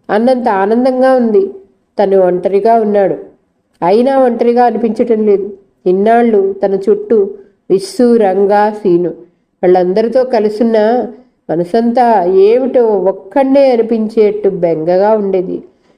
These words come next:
ఏమిటి ఈ మార్పుకి అర్థం? ఆలోచించాడు. తను ఒంటరిగా ఉంటే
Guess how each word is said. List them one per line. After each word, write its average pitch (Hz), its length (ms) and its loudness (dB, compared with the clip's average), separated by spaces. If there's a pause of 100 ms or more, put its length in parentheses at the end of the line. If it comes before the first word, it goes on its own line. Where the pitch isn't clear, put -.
(180)
ఏమిటి 233 380 2
ఈ 262 80 2
మార్పుకి 208 580 -2
అర్థం? 185 400 -4 (600)
ఆలోచించాడు. 190 800 -2 (640)
తను 233 140 0
ఒంటరిగా 220 540 0
ఉంటే 214 500 -2